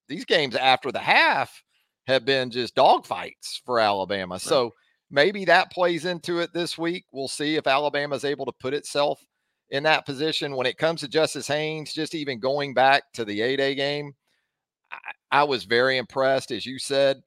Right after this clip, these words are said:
Speaker 1: with his polish, not just in terms of his ability with the football. I thought even in pass protection,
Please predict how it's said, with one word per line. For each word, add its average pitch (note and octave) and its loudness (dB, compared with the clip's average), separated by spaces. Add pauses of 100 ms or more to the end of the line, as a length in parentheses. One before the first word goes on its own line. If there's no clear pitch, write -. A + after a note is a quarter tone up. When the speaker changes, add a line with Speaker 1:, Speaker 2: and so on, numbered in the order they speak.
Speaker 1:
with A2+ -4
his G#2 -6
polish, C3 -2
not A#2 -2
just A#2+ -6
in G#2+ -12
terms A#2+ -8
of G#2 0 (400)
his A#2 -6
ability A2+ -4
with G2+ -6
the A#2 -4
football. C#3+ 0
I B2 4
thought A#2+ 2
even A#2 -4
in F#2 -8
pass C3 2
protection, F#2+ -6